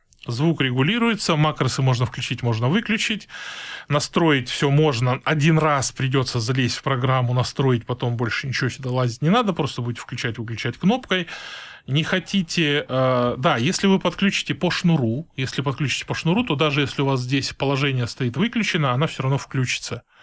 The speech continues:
и будет работать. А, такой момент. А, по поводу... Прикольно, что здесь есть выключатель вообще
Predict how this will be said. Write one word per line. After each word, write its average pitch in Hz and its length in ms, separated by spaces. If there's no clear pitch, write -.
и 117 80
будет 135 300
работать. 110 560
А, 117 360
такой 123 280
момент. 110 640
А, 135 440
по 143 180
поводу... 160 760
Прикольно, 165 460
что - 180
здесь 143 260
есть 147 200
выключатель 151 800
вообще 131 480